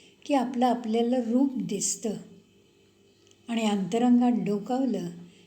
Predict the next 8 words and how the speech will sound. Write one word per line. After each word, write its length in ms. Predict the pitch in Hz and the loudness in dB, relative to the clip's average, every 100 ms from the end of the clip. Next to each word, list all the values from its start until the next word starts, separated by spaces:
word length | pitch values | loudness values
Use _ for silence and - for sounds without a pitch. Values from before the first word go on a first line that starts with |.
| _ | _
की 100 | - | -2
स्वरूप 720 | 254 - 254 233 226 277 269 | 0 0 0 2 2 2 0
दर्शन 560 | 277 202 185 170 196 185 | -2 -4 -6 -8 -8 -8
घडतं. 360 | 180 190 - 185 170 - - _ _ _ _ _ _ _ _ _ - | -8 -10 -12 -16 -18 -20 -20 _ _ _ _ _ _ _ _ _ -8
आपल्या 320 | 240 233 247 | -4 2 4
या 220 | 233 226 | 6 4
अभंगरूपी 760 | 214 202 240 262 269 214 - 202 | 2 2 4 6 4 2 -2 -2
मनोगतात 600 | 202 196 196 196 214 | -2 -2 -4 -4 -6